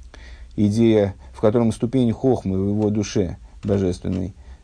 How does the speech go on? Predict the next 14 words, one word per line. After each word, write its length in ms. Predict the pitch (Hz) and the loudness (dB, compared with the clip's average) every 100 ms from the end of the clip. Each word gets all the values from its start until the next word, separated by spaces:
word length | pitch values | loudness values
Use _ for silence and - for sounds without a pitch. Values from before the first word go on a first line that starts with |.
| - | -14
э, 680 | 50 50 52 53 55 57 53 | -8 -6 -4 -4 -4 -6 -6
с-, 280 | 55 - - | -8 -12 -6
находится 600 | 107 104 120 101 101 98 | -4 0 0 0 0 -2
в 180 | 101 101 | -2 -6
сокры-, 360 | - 104 101 131 | -4 -2 0 0
в 100 | 101 | 0
изгнании, 760 | 101 113 147 160 139 127 123 95 | -2 0 0 0 -2 -2 -4 -8
в 60 | - | -10
состоянии 460 | 101 101 101 92 | -2 0 0 -2
сна, 420 | 90 127 151 123 - - - - | -4 -2 -2 -2 -6 -20 -20 -10
э, 100 | - | -4
в 80 | 104 | 0
обычной 400 | 110 110 - 98 | 2 2 0 -2
ситуации. 680 | 110 101 113 95 - 95 | -2 2 4 4 2 -4